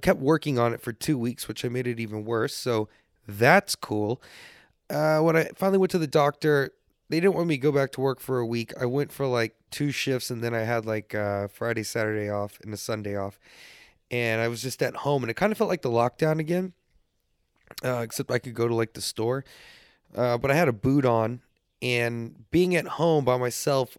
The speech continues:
I got really, you know, introspective again, which I almost felt like all this happened because of my behavior, because I was depressed and I was drinking too hard,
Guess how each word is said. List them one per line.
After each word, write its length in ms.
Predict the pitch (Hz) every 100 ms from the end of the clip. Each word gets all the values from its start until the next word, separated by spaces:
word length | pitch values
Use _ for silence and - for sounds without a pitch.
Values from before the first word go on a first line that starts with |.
| -
I 80 | 117
got 200 | 127 -
really, 360 | 127 127 123 _ _ _ - _ _
you 80 | 175
know, 120 | 139 -
introspective 760 | 190 175 - - 165 - 127 101
again, 280 | 107 104
which 240 | 117 - - _ _ _ _ -
I 60 |
almost 300 | 185 190 -
felt 260 | - 180 -
like 360 | 143 135 - - _ _ _ _ _ _ _ _ _ _
all 200 | 151 180
this 200 | 180 160
happened 640 | 139 147 - 113 107 104 - _ _ _ _ _
because 260 | 127 151 139
of 60 |
my 140 | 135 127
behavior, 760 | 113 139 151 123 107 104 135 - -
because 320 | 123 117 139 127
I 80 |
was 220 | 123 117 -
depressed 600 | 107 - 131 120 - 139
and 120 | 113
I 20 |
was 160 | 110 104
drinking 400 | 135 120 113 98
too 180 | 110
hard, 360 | 104 107 120